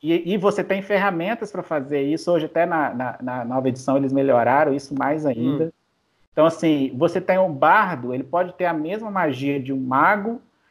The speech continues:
Speaker 1: só que o bardo faz a magia cantando música. E
Speaker 2: Uhum.
Speaker 1: o mago faz a magia lançando a magia, né? Fazendo. E aí as duas formas são diferentes. E o jogador usa a criatividade dele pra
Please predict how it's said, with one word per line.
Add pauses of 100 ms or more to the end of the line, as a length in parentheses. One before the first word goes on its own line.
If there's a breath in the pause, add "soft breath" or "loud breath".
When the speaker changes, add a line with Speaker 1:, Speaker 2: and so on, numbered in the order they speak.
(120)
Speaker 1:
só
que
o
bardo
faz
a
magia
cantando
música. (960)
E
Speaker 2:
Uhum.
Speaker 1:
o
mago
faz
a
magia
lançando
a
magia,
né?
Fazendo.
E
aí
as
duas
formas
são
diferentes.
E
o
jogador
usa
a
criatividade
dele
pra